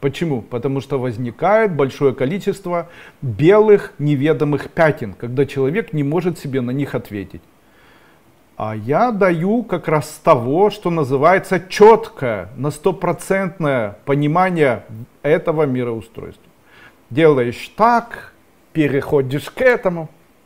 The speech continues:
заделаешь вот так, делается вот так, и всё понятно. Кто-то бесится, понятно, и не бесится, понятно.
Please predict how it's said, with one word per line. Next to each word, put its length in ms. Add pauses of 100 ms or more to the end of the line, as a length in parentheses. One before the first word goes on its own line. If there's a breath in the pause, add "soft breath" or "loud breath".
(220)
заделаешь 760
вот 260
так, 380 (480 loud breath)
делается 580
вот 240
так, 420 (140)
и 80
всё 200
понятно. 520 (1120)
Кто-то 220
бесится, 420
понятно, 460
и 180
не 120
бесится, 420
понятно. 540